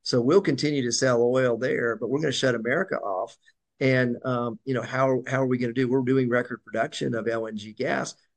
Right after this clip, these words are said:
but we've had a major setback the last three years in terms of our energy policy. We were energy independent before this com-, this current administration.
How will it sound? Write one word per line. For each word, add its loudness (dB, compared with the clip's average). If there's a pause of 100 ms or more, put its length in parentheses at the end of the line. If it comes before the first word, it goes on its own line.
(100)
but 4
we've 2
had 4
a 0
major 2
setback -2
the -4
last -2
three -4
years -2
in -14
terms -8
of -4
our -2
energy -2
policy. -8 (140)
We 6
were 6
energy 4
independent 0
before -4
this -6
com-, -6
this -6
current -6
administration. -6